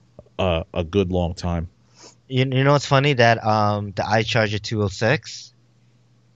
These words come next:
Speaker 2: if you look at that charger and you look at my charger, my charger's a clone from there. And how much was the I two oh six?
Speaker 1: It's like one fifty-nine, I think, something like that.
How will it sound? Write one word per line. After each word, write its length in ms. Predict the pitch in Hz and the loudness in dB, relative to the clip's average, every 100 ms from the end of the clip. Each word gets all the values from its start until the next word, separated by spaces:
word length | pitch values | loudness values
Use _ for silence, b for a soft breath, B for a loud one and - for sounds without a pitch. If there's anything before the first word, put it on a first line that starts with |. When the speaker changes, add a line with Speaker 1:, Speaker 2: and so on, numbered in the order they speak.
| _ - | _ -8
Speaker 2:
if 180 | 104 | -2
you 160 | 143 180 | 2 2
look 220 | 151 156 | 2 0
at 60 | 147 | 2
that 180 | 139 - | 2 2
charger 420 | 123 113 127 139 | 2 2 2 -4
and 140 | 107 | -4
you 80 | 113 | -4
look 140 | 127 | -4
at 80 | 123 | -2
my 160 | 101 98 | 0 0
charger, 380 | 95 117 117 131 | 0 0 0 -2
my 180 | 107 | -2
charger's 420 | 131 156 139 117 90 | -2 0 0 -2 -6
a 60 | |
clone 260 | - 87 85 | -8 -10 -10
from 200 | - 65 | -12 -14
there. 220 | 60 - _ _ - | -16 -18 _ _ -4
And 120 | 110 | 2
how 120 | 131 | 2
much 160 | 156 165 | 2 -2
was 100 | 160 | -4
the 180 | 165 151 | -2 0
I 220 | 151 151 _ - | 0 -2 _ -8
two 140 | 160 | -6
oh 40 | |
six? 560 | 156 165 165 - - _ _ _ - | -6 -8 -10 -14 -20 _ _ _ -10
Speaker 1:
It's 120 | - | -2
like 160 | 104 101 | -2 0
one 200 | 98 95 | -4 -2
fifty-nine, 580 | 110 - 95 92 98 | -4 -4 -2 0 0
I 40 | 92 | -2
think, 220 | 110 101 | -4 -6
something 180 | - 95 | -6 -4
like 120 | 90 | -4
that. 200 | 98 | -4